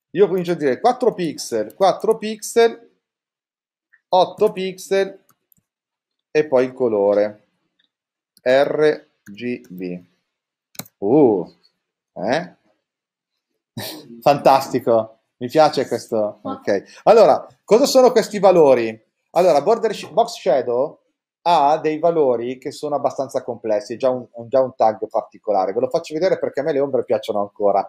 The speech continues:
Non le uso più così tanto, però le uso. Ehm,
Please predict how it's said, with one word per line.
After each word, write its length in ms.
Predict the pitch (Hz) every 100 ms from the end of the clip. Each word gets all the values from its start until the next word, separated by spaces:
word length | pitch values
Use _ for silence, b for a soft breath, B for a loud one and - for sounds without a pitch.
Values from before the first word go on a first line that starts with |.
| -
Non 180 | 135 147
le 80 | 160
uso 320 | 180 151 151
più 140 | 139
così 240 | - 123 131
tanto, 500 | 123 110 - 175 214
però 240 | 131 110
le 60 | 101
uso. 420 | 87 90 95 95 _ _ _ _ _ _
Ehm, 720 | - 123 120 120 117 113 120